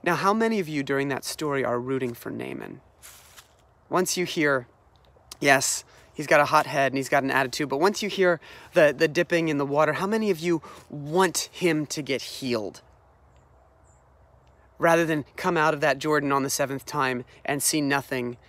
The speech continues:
and curse and walk away. Most of you probably, you wanted to see the happy ending. You were happy to find out things turned out the way they did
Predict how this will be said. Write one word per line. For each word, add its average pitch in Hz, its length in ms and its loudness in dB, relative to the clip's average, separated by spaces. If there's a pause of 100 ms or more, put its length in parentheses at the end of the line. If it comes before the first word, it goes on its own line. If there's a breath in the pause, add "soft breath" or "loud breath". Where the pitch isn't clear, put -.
and 120 200 -6
curse 151 400 -2
and 131 120 -4
walk 127 280 0
away. 117 400 -8 (1400)
Most 156 240 -6
of 165 80 -4
you 151 120 -8
probably, 139 680 -4 (640)
you 143 120 -6
wanted 131 340 -2
to 135 60 -6
see 135 220 -4
the 127 80 -2
happy 120 340 -6
ending. 127 380 -8 (460 soft breath)
You 139 100 -2
were 123 60 4
happy 143 380 -2
to 131 60 -6
find 127 260 -4
out 123 160 -4 (120)
things 123 240 -6 (400)
turned 131 260 -4
out 127 180 0
the 120 60 -14
way 123 140 -4
they 120 140 -8
did 135 260 -4